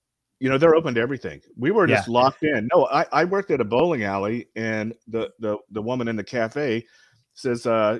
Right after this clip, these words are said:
Speaker 1: "Hey, you know, I got tickets to go see Elvis. Would you like to drive a couple towns and go see Elvis with me? I can't find anybody to go." And, uh, I'm like,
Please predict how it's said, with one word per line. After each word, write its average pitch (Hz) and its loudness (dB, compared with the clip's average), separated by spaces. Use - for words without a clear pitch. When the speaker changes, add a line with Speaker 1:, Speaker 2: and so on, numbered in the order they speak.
Speaker 1:
"Hey, 220 -2
you 113 -4
know, 120 -4
I 175 -6
got 196 -6
tickets 127 -10
to 120 -16
go 131 -2
see 131 -8
Elvis. 143 -6
Would 110 -6
you 120 -8
like 113 -4
to 107 -10
drive 107 -4
a 101 -8
couple 117 -10
towns 110 -8
and 107 -10
go 107 -4
see 113 -8
Elvis 143 -4
with 87 -10
me? 95 -8
I 95 -8
can't 107 -8
find 110 -6
anybody 107 -4
to 92 -12
go." 110 -4
And, 107 -6
uh, 107 -4
I'm 175 -4
like, 117 -2